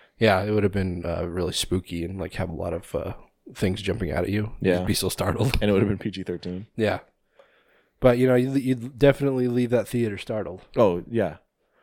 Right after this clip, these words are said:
Speaker 2: For
Speaker 1: Like,
Speaker 2: sure.
Speaker 1: startled to your bone. <laughs>
Speaker 2: And then you'd go home at night and you'd sleep so well 'cause you were so startled and it's not scary, so you wouldn't have nightmares. But yeah,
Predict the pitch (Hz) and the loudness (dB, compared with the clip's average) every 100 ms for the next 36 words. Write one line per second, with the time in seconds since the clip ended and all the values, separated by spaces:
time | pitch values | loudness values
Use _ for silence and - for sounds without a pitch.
0 | _ - 104 101 - - 117 123 - 117 | _ -8 -6 -4 0 6 6 6 2 -2
1 | 98 104 87 85 - - - - - - | 0 0 0 -4 -10 -14 -10 -10 -12 -18
2 | - - 330 - - _ _ _ _ _ | -20 -4 -4 -4 -20 _ _ _ _ _
3 | _ _ _ _ _ _ _ _ - - | _ _ _ _ _ _ _ _ -20 -20
4 | - _ _ _ _ - - _ _ _ | -20 _ _ _ _ -20 -20 _ _ _
5 | _ - 120 120 117 113 110 117 117 117 | _ 0 4 4 2 -2 4 4 4 2
6 | 110 120 110 104 - 101 - 101 98 107 | 2 2 0 -2 0 0 2 2 4 2
7 | - 92 92 92 - - 95 95 92 95 | 0 -4 -2 -4 -6 -2 2 2 2 2
8 | 98 101 - - - 101 90 - - - | 2 2 -2 -4 -2 -4 -4 -10 -12 -4
9 | 85 - - 90 95 107 - 92 95 98 | -4 -2 -2 0 0 0 2 2 2 2
10 | 95 - 190 107 - - _ _ _ - | 2 2 2 2 0 -4 _ _ _ -20
11 | - - - _ _ _ _ _ _ _ | -16 -16 -18 _ _ _ _ _ _ _
12 | _ _ _ _ _ _ _ _ _ _ | _ _ _ _ _ _ _ _ _ _
13 | _ _ _ _ - 226 233 | _ _ _ _ 2 6 6